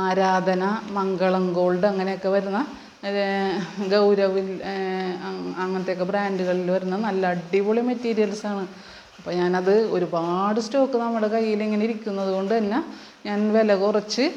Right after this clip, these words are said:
ഏ, ഇട്ട്, ഇട്ടിരിക്കുകയാണ് കേട്ടോ. അപ്പോൾ, ഏ, എടുക്കുന്നവർക്ക് ഇപ്പോൾ നമ്മളുടെ കയ്യിൽ നിന്ന് ഇടയ്ക്കൊക്കെ ഓരോരുത്തർ ചോദിക്കാറുണ്ട്, ഏ, വില കുറച്ച് മെറ്റീരിയൽസ് കിട്ടുമോയെന്നൊക്കെ ഇടയ്ക്ക് ചോദിക്കുന്നവരുണ്ട്.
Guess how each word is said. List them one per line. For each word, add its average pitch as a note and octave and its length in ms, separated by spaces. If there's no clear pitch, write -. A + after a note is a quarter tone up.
ഏ, - 20
ഇട്ട്, G#3 200
ഇട്ടിരിക്കുകയാണ് G3 580
കേട്ടോ. A#3 180
അപ്പോൾ, F3 180
ഏ, - 20
എടുക്കുന്നവർക്ക് E3+ 760
ഇപ്പോൾ F3+ 220
നമ്മളുടെ F#3 360
കയ്യിൽ G3 160
നിന്ന് G3+ 160
ഇടയ്ക്കൊക്കെ G3+ 420
ഓരോരുത്തർ G3 340
ചോദിക്കാറുണ്ട്, G3+ 680
ഏ, G3 60
വില F#3 240
കുറച്ച് G3+ 540
മെറ്റീരിയൽസ് G3 600
കിട്ടുമോയെന്നൊക്കെ G3+ 560
ഇടയ്ക്ക് G3+ 280
ചോദിക്കുന്നവരുണ്ട്. G3 920